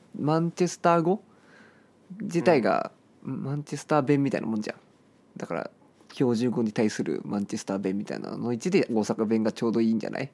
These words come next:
Speaker 1: 位置的に。って思ったけどね。
Speaker 2: あー、なるほど。そういうことか。そのノーマルな位置から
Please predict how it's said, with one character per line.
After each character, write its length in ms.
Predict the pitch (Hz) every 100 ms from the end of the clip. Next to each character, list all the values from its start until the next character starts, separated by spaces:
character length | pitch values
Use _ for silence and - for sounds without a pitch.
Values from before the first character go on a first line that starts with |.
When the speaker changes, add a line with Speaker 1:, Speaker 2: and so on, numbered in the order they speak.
| _
Speaker 1:
位 60 | -
置 140 | -
的 220 | - 95 62
に。 100 | -
っ 460 | - _ _ _
て 100 | -
思 80 | 104
っ 20 |
た 100 | -
け 80 | -
ど 120 | -
ね。 160 | - - -
Speaker 2:
あ 320 | 120 135 135
ー、 20 |
な 160 | 127 139
る 80 |
ほ 160 | 139 143
ど。 60 | 135
そ 140 | 156
う 40 |
い 20 | 160
う 40 |
こ 80 | 151
と 120 | 139
か。 120 | 127
そ 100 | 117
の 80 | 113
ノ 240 | 127 175
ー 40 | 190
マ 140 | 190
ル 500 | 180 180 180 170 - -
な 160 | 165 - -
位 60 |
置 180 | 165 -
か 140 | 170
ら 100 | 160